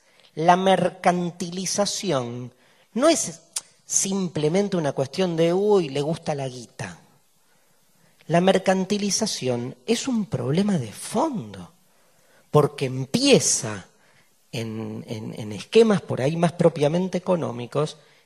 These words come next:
y termina en pensar, "Uy, a ver, ¿cuándo me conviene tener hijos?". Y después de terminar la carrera. ¿Y por qué?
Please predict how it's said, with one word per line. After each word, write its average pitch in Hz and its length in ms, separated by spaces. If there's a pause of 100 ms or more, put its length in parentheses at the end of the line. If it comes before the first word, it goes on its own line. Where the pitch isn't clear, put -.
(100)
y 160 120
termina 202 600
en 208 220
pensar, 117 720 (400)
"Uy, 170 240
a 160 80
ver, 208 360
¿cuándo 233 220
me 226 100
conviene 180 400
tener 139 240
hijos?". 139 520 (2000)
Y 135 120
después 127 320
de 139 80
terminar 131 380
la 127 100
carrera. 98 560 (880)
¿Y 165 120
por 196 220
qué? 120 140